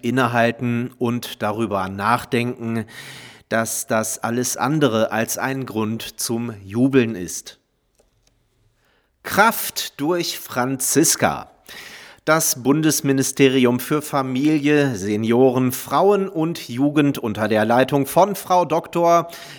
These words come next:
oder nicht Doktor, man weiß es nicht so genau, Franziska Giffey twittert freudig:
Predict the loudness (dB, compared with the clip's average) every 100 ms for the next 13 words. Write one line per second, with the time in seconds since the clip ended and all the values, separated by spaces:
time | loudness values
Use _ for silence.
0 | -18 -2 0 2 2 0 2 0 0 -6
1 | -4 0 0 2 4 4 4 -4 -8 -4
2 | -2 -2 0 2 2 -2 -4 -4 -4 -2
3 | 2 2 2 -2 -18 -14 0 0 0 -2
4 | -2 -2 -2 4 2 4 2 4 4 2
5 | 0 2 2 -2 0 2 4 2 0 -6